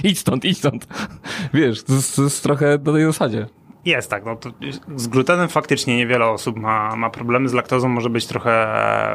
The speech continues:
Speaker 2: trochę gorzej, bo faktycznie jest to tam w granicach dziesięciu procent społeczeństwa, ale najczęściej są to osoby starsze.
Speaker 1: No ale ciągle mówimy o dziesięciu procent spo-,
Speaker 2: No tak.
Speaker 1: społeczeństwa. To nie
Speaker 2: Się
Speaker 1: są, to
Speaker 2: zgadzam.
Speaker 1: nie są tak jak, czy, no bo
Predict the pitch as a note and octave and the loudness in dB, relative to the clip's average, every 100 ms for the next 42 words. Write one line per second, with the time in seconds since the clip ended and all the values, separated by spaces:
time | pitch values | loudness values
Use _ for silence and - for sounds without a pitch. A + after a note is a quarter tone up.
0 | G#2+ G#2 - - A2+ A2+ B2+ D3+ A#2+ A#2 | -4 -8 -10 -6 -2 2 2 2 -2 -6
1 | A2+ - A2 G#2+ G#2 - G#2+ G#2 G2+ G#2 | -4 -4 -6 -6 -10 -8 -6 -6 -8 -10
2 | G#2+ G2+ - G#2+ G#2+ A#2+ A2 A#2 A#2+ A#2+ | -12 -10 -10 -8 -4 -4 -4 -4 -4 -4
3 | - A#2+ A2+ A#2+ - B2+ A#2+ A#2 C3 A#2+ | -2 0 2 0 0 0 0 -2 -4 -2
4 | B2+ B2+ A#2+ B2 C3+ C3+ C3 - G#2+ - | -4 -4 -6 -4 -4 -2 -2 -2 -6 -12
5 | - - D#3 D#3 D#3+ G#3 G3 E3+ D#3+ E3+ | -16 -8 -2 0 0 0 2 2 4 4
6 | E3+ D3 D3+ D3 F3 E3+ F3 F3+ E3+ E3+ | 4 2 2 2 2 2 0 0 -2 -2
7 | D3 D#3+ G2+ E3 F3+ F#3 D#4 - D3 - | 0 -2 -4 -4 0 0 0 0 -2 -2
8 | - - D#3 A#3+ F#3 C3 C#3 G3 D#3+ C#3 | -8 -2 0 2 0 0 0 0 2 2
9 | C#3 B2 - - - - - B2+ C#3+ | 2 2 -6 -12 -12 -12 -2 0 2